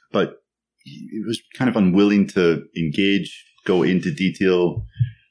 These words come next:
talk about things in a sort of interesting way. It would be bland.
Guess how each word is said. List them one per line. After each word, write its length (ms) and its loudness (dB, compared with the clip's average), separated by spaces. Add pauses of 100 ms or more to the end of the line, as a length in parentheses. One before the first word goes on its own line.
(280)
talk 180 -4
about 220 0
things 360 -2
in 100 0
a 100 -2
sort 240 -4
of 80 -4
interesting 540 -2
way. 220 0
It 60 0
would 200 -6
be 320 -2
bland. 580 -2